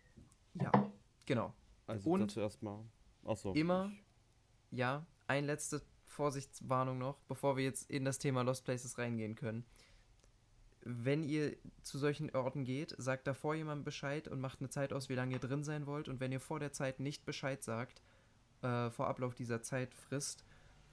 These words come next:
Speaker 1: äh, bei der Person, dann soll sie Hilfe holen.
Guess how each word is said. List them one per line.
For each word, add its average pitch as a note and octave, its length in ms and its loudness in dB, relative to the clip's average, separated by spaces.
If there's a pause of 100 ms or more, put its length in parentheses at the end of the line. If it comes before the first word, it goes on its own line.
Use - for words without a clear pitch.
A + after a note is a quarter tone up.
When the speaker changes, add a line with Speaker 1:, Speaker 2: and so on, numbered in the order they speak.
(120)
Speaker 1:
äh, B2 280 2
bei A#2+ 160 2
der A#2 80 4
Person, A#2+ 500 -2 (460)
dann B2+ 500 2
soll A#2+ 240 0
sie A#2+ 100 0
Hilfe A#2+ 260 0
holen. A2 220 -4